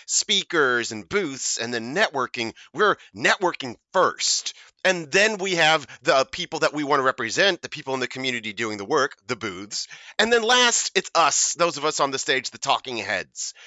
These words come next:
Like, we're here to show that there's value in our community, and those are the people that need to be up front. So those people that have bought a ticket, those people that are gonna buy a ticket,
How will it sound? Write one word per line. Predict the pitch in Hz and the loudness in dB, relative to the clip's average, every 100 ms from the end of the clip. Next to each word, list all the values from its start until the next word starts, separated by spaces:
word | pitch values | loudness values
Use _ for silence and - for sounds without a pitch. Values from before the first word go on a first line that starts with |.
| - | -4
Like, | 131 - - _ _ - | -2 -2 -10 _ _ -6
we're | 151 247 | 0 2
here | 285 226 202 | 2 0 0
to | - 151 | 0 2
show | - 185 175 | 4 4 4
that | 160 | 2
there's | 165 151 | 0 0
value | 123 139 170 175 143 | 2 4 4 2 -4
in | 135 | -2
our | 135 123 | -2 -2
community, | - 104 120 190 139 92 85 - | -6 -8 -4 -2 -2 -6 -16 -12
and | - 127 101 | -8 -8 0
those | 143 190 185 | 2 4 2
are | 147 | 0
the | 123 | -2
people | - 139 107 | -8 -10 -8
that | 110 | -6
need | 110 104 | -8 -10
to | |
be | 101 98 | -8 -8
up | - | -8
front. | - 65 - - - | -8 -10 -12 -20 -8
So | - 160 123 _ _ | -2 -2 -4 _ _
those | 165 190 | 0 0
people | 233 208 | -2 -2
that | 185 - | 0 0
have | 147 143 170 | 2 2 4
bought | 202 226 | 4 2
a | |
ticket, | 233 254 269 - - | 0 -4 -6 -10 -6
those | - 165 | -4 -4
people | 208 - | -2 -2
that | 139 | 0
are | 104 _ | -2 _
gonna | 123 147 190 | 0 2 4
buy | 208 220 | 4 4
a | 226 | 2
ticket, | 254 254 240 | -4 -4 -6